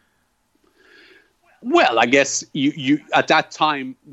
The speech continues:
Norwegian teams never had a chance in the European Cups. Uh, I remember Hud, when I was sixteen,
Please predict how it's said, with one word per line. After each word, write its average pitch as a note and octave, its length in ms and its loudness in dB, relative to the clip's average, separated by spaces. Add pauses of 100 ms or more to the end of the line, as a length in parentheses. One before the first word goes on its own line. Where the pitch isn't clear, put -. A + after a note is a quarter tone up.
(180)
Norwegian B2+ 580 -6
teams B2 440 -6
never B2 280 2
had B2 140 0
a A#2 60 -6
chance A#2+ 360 -6
in A2+ 60 -16
the A2+ 60 -10
European A2+ 540 -10
Cups. - 560 -2 (460)
Uh, A#2 320 4
I B2 80 2
remember C3 600 -6 (200)
Hud, B2+ 420 -6
when B2 140 -6
I C3 80 0
was B2+ 180 -8
sixteen, B2 640 -6